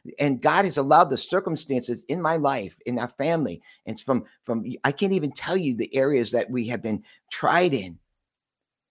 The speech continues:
to bring us to an absolute place of emptiness and desperation,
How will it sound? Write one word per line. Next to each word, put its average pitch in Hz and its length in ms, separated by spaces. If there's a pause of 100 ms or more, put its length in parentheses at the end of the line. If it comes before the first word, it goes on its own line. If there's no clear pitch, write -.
(240)
to 120 80
bring 175 240
us 190 120
to 151 120
an - 140
absolute 175 540
place 160 360
of 127 220 (340)
emptiness 143 680 (120)
and 139 120
desperation, 139 1000